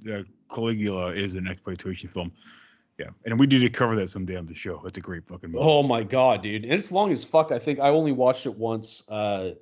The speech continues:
Speaker 1: What a
Speaker 2: and I, I
Speaker 1: score.
Speaker 2: Yeah.
Speaker 1: Great
Speaker 2: Incredible
Speaker 1: score.
Speaker 2: score.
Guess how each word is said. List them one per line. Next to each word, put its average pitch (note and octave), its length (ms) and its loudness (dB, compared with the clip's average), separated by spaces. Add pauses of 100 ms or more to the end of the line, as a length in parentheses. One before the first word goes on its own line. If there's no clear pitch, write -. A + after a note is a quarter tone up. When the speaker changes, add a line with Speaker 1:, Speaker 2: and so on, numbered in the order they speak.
(200)
Speaker 1:
What D#3+ 140 8
a - 20 2
Speaker 2:
and B2 40 4
I, B2+ 40 4
I - 20 2
Speaker 1:
score. B2 440 2 (680)
Speaker 2:
Yeah. D#3 280 6 (480)
Speaker 1:
Great C#3 140 0
Speaker 2:
Incredible E3+ 340 0
Speaker 1:
score. D3 540 -2
Speaker 2:
score. - 60 -20